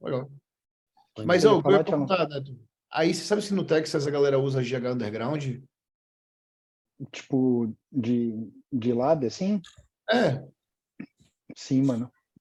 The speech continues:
Speaker 3: Bastante.
Speaker 1: Porque no Canadá é muito comum as pessoas usarem G H Underground sem ser G H de farmácia, sabe?
Speaker 3: Aham, aqui é
Speaker 1: E já
Speaker 3: muito
Speaker 1: matou a
Speaker 3: comum.
Speaker 1: dúvida.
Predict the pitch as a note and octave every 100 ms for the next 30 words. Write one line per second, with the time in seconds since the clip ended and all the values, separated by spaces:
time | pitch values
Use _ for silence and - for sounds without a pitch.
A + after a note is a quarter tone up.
0 | - A#2+ A#2+ - B2 A3+ A3+ A3 F#3 A3+
1 | - F#3+ F3 A#3 A#3+ G3+ E3 D#3+ D3 C3+
2 | - - C3+ - C#3 C3+ C3 C3 B2+ C3
3 | B2 B2+ B2 A#2 A#2 A#2 A2 B2 A2+ A#2+
4 | A2 A2 A2 - G#2 F2+ G2 G2 G#2 B2+
5 | D3 - D3 C#3 B2+ C3+ C#3+ C3+ C3+ -
6 | D#3 E3+ D#3+ F#3 B3 A#3 D#3 B2+ F#3 D3+
7 | C3+